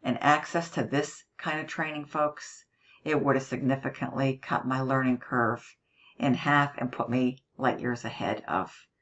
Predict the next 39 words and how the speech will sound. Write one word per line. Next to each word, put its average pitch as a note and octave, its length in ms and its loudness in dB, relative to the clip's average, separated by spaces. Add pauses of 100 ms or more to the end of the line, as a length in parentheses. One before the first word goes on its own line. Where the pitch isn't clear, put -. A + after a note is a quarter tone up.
(240)
my C3+ 140 4
growth B2+ 480 0
and G#2 120 -6
progress - 540 -2
and F3 280 -4 (160)
success. - 640 -12 (340)
But - 160 -4
folks, - 480 2 (880)
I've - 120 -2
been B2 100 2
using D3 340 0
it D3 280 -2
for C#3 100 -2
a - 260 -8
little C#3 180 2
over C3+ 140 2
four C#3 240 2
years C3+ 280 0
since C3 180 -4
it C#3 80 -4
launched, C3 540 -6 (420)
and B2 380 2 (500)
I A#2+ 100 0
absolutely - 440 0
love - 200 -8
it. - 140 -12
So - 220 -4 (220)
check G3 220 -4
it G3 60 4
out F#3+ 280 4 (340)
and C#3+ 100 -2
hope E3 140 -2
to C#3+ 60 0
see C#3+ 180 4
you C#3 60 6
soon C3 220 0
on C3+ 80 4
the - 100 4
inside. - 520 -2